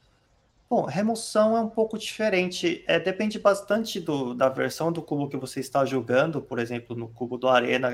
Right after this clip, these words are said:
atual, a criatura faz um, são, são grande parte do jogo. Mas também existem cubos, como o Vintage,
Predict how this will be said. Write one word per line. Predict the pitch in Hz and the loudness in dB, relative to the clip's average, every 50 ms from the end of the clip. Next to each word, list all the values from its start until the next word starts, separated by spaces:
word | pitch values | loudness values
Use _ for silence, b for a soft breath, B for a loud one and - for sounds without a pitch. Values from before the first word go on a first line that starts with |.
| - | -2
atual, | 143 123 123 - - 127 120 120 139 170 196 214 b b b b b b b b b | -2 -4 -4 -4 0 4 6 6 6 6 4 0 b b b b b b b b b
a | - 127 | -2 -2
criatura | - - 151 151 143 135 - 135 135 139 156 165 170 175 - - - - | -2 -2 0 0 0 0 0 -4 -2 0 2 4 4 4 2 -2 -8 -12
faz | - - 143 147 143 143 - | -6 -4 -2 -2 -2 -4 -6
um, | 151 151 160 170 _ _ _ _ _ _ - | -8 -8 -8 -10 _ _ _ _ _ _ -16
são, | - - - 180 180 - - _ | -8 -4 -4 -4 -4 -6 -14 _
são | - 185 180 | -4 -4 -2
grande | 170 180 202 196 | -2 -2 -4 -2
parte | - - 185 180 180 - | 4 4 4 4 4 0
do | 214 202 | -6 -4
jogo. | 196 208 190 156 131 123 113 113 b b b b b - | 0 2 2 2 2 0 -4 -8 b b b b b -2
Mas | 135 127 120 - | 0 0 0 2
também | - 143 135 139 160 180 | 2 2 4 4 2 0
existem | 180 165 165 180 175 - 175 156 | 0 0 0 -2 -2 -2 -4 -6
cubos, | 147 - 143 156 175 170 160 147 - - | -4 -2 0 0 0 0 0 -2 -4 -6
como | - - 135 127 127 127 120 | -8 -8 -6 -2 -2 -2 -2
o | 117 | -4
Vintage, | 113 117 135 151 175 - - 131 120 - 117 113 | -6 -6 -6 -6 -6 -4 -6 -8 -6 -6 -10 -12